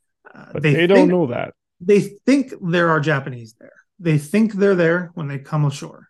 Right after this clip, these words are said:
Speaker 1: because the Americans land first, uh, on their beach. Uh, they think they're there. They think they're getting shot at. Um, they weren't. <laughs>
Speaker 2: Yeah.
Speaker 1: Again, it's not blaming them, not judging them. It's just adrenaline battle,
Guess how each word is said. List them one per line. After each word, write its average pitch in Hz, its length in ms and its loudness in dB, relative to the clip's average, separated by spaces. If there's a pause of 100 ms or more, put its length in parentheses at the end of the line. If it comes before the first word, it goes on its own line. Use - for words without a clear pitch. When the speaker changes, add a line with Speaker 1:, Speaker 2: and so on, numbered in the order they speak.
Speaker 1:
because 156 240 -4
the 151 80 2
Americans 170 480 0
land 143 440 -4 (200)
first, 147 520 -12 (120)
uh, 156 480 -18
on 151 180 -10
their 139 180 -6
beach. 135 360 -10 (800)
Uh, 147 180 -14
they 151 240 -6
think 240 320 0
they're 175 160 2
there. 139 320 0
They 151 100 -4
think 262 280 0
they're 190 100 0
getting 170 220 0
shot 165 280 -4
at. 120 220 -16 (420)
Um, 127 560 -14 (460)
they 143 80 -6
weren't. 143 480 -4
<laughs> - 40 0 (800)
Speaker 2:
Yeah. 156 140 0
Speaker 1:
Again, 170 220 0
it's 147 320 -4
not 196 400 -2
blaming 185 340 2
them, 180 300 -2
not 165 260 -4
judging 147 400 -4
them. 139 240 -8
It's 127 160 -16
just - 300 -16 (160)
adrenaline 147 840 -2
battle, 135 540 -4